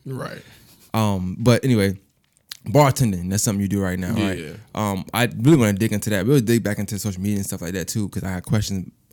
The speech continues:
Speaker 2: about you bartending and that playing a factor as well,
Speaker 1: Mm-hmm.
Speaker 2: 'cause it's just a small city. But, um, how'd you get into that, actually?
Speaker 1: Um,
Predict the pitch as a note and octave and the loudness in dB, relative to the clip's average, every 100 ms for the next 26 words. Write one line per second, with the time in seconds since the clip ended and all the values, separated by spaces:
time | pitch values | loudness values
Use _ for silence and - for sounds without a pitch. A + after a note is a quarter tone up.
0 | - F#2 G2+ D#2 G#2 G2 A2 G#2 B2 A2 | -10 -4 -4 -2 -2 0 -2 0 -2 -2
1 | A2 - G2+ F#2+ - G2+ F#2+ - A2 G2 | -4 -4 -4 -4 -4 -4 0 2 2 -2
2 | - G#2 G#2 G#2 G2 G#2 A2 A2 - B2+ | -4 -4 -2 -4 -2 -2 -2 -2 -2 -2
3 | A#2 A2 - A2 A2+ G2+ - A2 G#2 A2 | -2 -4 -2 0 2 2 2 2 2 0
4 | A#2+ B2+ _ - - - - B2+ A#2+ A2 | -2 -4 _ -20 -20 -20 -2 4 4 4
5 | G2+ E3 D#3+ C3+ D3+ A#2 F#2 - G2 G#2 | 4 4 4 4 4 0 -6 -6 -6 -6
6 | G2+ F#2 F#2+ A2 A#2+ B2 B2 B2 B2 | -6 -8 -8 -8 -6 -6 -8 -8 -10